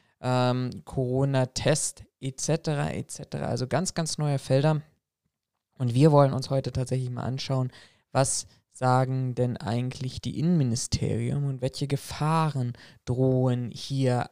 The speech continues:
eigentlich für unser gesellschaftliches Zusammenleben? Und vor allem, wie verschiebt sich das auch so ein bisschen gerade eine, ja, ich will mal nicht sagen Rechts-Links-Diskussion, aber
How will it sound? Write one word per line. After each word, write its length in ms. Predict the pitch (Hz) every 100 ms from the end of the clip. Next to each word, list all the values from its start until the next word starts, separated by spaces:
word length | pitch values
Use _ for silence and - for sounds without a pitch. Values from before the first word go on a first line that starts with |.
| -
eigentlich 800 | 123 117 120 120 120 117 117 - - _
für 440 | - 156 151 143
unser 320 | 110 135 123
gesellschaftliches 760 | 120 120 120 - 123 127 123 -
Zusammenleben? 640 | - 113 120 123 120 120 120
Und 120 | 143
vor 160 | -
allem, 200 | 170 175 -
wie 220 | 202 214 - - _ _ -
verschiebt 400 | 190 - 262 -
sich 180 | -
das 220 | 151 151 -
auch 160 | 143
so 100 | -
ein 180 | 131 131
bisschen 480 | 135 - 139 131 127 _ _ -
gerade 580 | 123 117 117 120 123 - _ _
eine, 480 | - 117 117 120 135 -
ja, 320 | 151 123 135 143
ich 200 | 135 139
will 80 |
mal 100 | 131
nicht 160 | 127 127
sagen 400 | 127 123 123 120
Rechts-Links-Diskussion, 1700 | 120 127 - - 143 156 196 - 147 131 - 127 - - 131 143 - -
aber 500 | 123 131 131 135